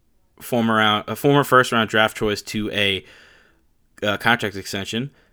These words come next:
And the Canadiens, who originally drafted him, will receive two twenty twenty-two draft choices, one in each of the first and third rounds. Um,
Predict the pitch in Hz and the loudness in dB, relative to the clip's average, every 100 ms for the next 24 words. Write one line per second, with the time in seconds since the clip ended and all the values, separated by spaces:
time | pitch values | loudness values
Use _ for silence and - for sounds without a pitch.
0 | _ 101 101 101 - 120 143 143 135 - | _ -8 -6 -6 -4 0 2 2 -2 -2
1 | 123 113 120 123 110 110 104 - 98 98 | -2 -2 -2 -2 0 0 0 -4 -8 -6
2 | 107 117 _ _ _ - 107 104 - 113 | -8 -10 _ _ _ -6 -4 -4 -4 -2
3 | 107 101 - - 131 131 131 - 123 120 | -2 -6 -14 -2 0 0 -2 0 0 0
4 | - 117 113 - 113 107 107 - 107 107 | -2 -2 -2 -4 -4 -4 -4 -2 0 0
5 | - 107 101 107 101 104 110 113 110 - | 0 -4 -4 -6 -8 -4 -2 -2 -4 -6
6 | 107 104 95 113 113 110 104 98 113 107 | -6 -6 -6 -6 -4 -4 -6 -4 -2 -2
7 | - 101 95 - 107 104 95 90 98 139 | -4 -10 -12 -4 -4 -2 -6 -8 -8 -10
8 | - - _ _ _ _ _ _ - 101 | -14 -20 _ _ _ _ _ _ -4 -2
9 | 98 98 95 98 | -2 -4 -8 -12